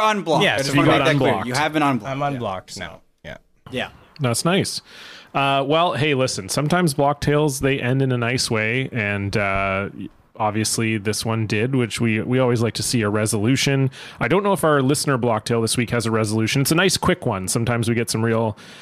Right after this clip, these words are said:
Speaker 3: some real quick ones and they're fun. This one's from Kyle. And, uh, it's, it has a visual component, so I, I will tweet this out.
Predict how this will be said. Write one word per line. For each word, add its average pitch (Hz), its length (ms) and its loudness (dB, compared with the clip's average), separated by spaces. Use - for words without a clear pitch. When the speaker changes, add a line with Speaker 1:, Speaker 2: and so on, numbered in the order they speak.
Speaker 3:
some 127 160 0
real 147 160 4
quick - 260 -2
ones 143 280 2
and 123 100 2
they're 113 120 2
fun. 143 340 2
This 143 160 2
one's 147 160 2
from 120 160 -2
Kyle. 151 580 2
And, 113 320 0
uh, 117 140 2
it's, 135 320 0
it 151 140 2
has 175 220 2
a 190 40 2
visual 160 480 2
component, 120 640 -2
so 131 140 2
I, 120 100 2
I - 40 0
will 131 320 2
tweet 139 280 0
this 120 240 0
out. 107 300 0